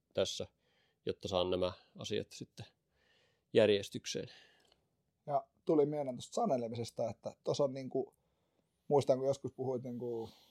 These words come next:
Speaker 2: aina semmonen ideanikkari mun mielestä, niin tota, jos tulee jotain ideoita, ajatuksia, että miten voi hoitaa vaikka jotain tiettyjä työhommia,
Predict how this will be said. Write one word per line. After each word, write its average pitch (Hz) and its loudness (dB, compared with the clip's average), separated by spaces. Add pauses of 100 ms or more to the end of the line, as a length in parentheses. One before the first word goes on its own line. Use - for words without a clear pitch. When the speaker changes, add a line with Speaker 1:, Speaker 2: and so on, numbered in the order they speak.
(160)
Speaker 2:
aina 123 -8
semmonen 131 -6
ideanikkari 135 6 (400)
mun 120 -10
mielestä, 113 -4
niin 107 -8
tota, 107 -6 (220)
jos 131 -8
tulee 247 -2
jotain 247 0
ideoita, 139 8
ajatuksia, 131 8
että 123 0
miten 139 6
voi 127 2
hoitaa 120 4
vaikka 110 -4
jotain 117 0
tiettyjä 117 -2
työhommia, 113 2